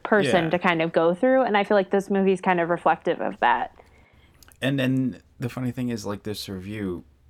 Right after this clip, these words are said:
Speaker 2: calls that out. It says, "The subject matter is thoroughly the real world with a supernatural twist,
Speaker 1: Mm-hmm.
Speaker 2: but with the cinematography straight from the handheld action reaction shot rhythm of The Office."
Speaker 1: Mm-hmm.
Speaker 2: So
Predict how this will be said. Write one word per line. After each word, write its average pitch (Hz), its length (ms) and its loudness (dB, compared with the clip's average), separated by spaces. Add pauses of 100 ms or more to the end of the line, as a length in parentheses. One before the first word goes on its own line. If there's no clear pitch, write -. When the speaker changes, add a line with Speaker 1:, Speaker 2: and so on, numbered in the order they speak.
(300)
Speaker 2:
calls 101 340 -6
that 95 180 -2
out. 98 160 -4
It 65 80 -14
says, 90 400 -8 (360)
"The 104 80 -12
subject 107 440 -8
matter 92 280 -6
is 90 300 -10 (140)
thoroughly 95 500 -4
the 87 140 -8
real 90 300 -2
world 85 300 -6
with 85 180 -14
a - 40 -16
supernatural 80 640 -12
twist, - 540 -10 (120)
Speaker 1:
Mm-hmm. 185 420 0
Speaker 2:
but 87 180 -6
with 92 140 -6
the 87 320 -2
cinematography 85 840 -8
straight - 380 -10
from 82 140 -12
the 85 60 -10
handheld 85 360 -10
action 82 500 -10
reaction 82 500 -10
shot 82 320 -8
rhythm 85 300 -10
of 82 220 -10
The 82 160 -10
Office." - 720 -8
Speaker 1:
Mm-hmm. 196 480 0 (100)
Speaker 2:
So 131 400 -4